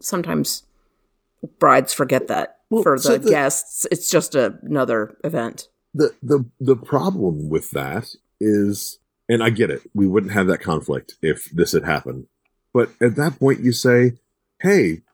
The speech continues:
Speaker 2: Jen, did you get my package? Did you get my invite? Are you said yes? Hey, I just want you to, like, I just want you to understand, I understand you got this whole She-Hulk thing going on, and that's awesome for you, but I would really appreciate it if you were just Jen when you,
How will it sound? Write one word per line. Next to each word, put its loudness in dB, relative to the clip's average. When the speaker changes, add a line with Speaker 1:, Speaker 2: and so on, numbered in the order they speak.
Speaker 2:
Jen, 0
did -4
you 0
get 0
my 0
package? 0
Did -8
you -2
get 4
my 2
invite? 0
Are 0
you -2
said 0
yes? 0
Hey, 4
I 0
just 0
want 0
you 2
to, -4
like, -4
I -6
just -6
want 4
you 6
to 4
understand, 2
I -4
understand 0
you 4
got 0
this -4
whole 2
She-Hulk 2
thing 2
going 4
on, 2
and 0
that's -2
awesome -4
for -6
you, -4
but -2
I -2
would -2
really 4
appreciate 2
it -2
if -6
you 0
were 0
just -4
Jen -2
when 0
you, -4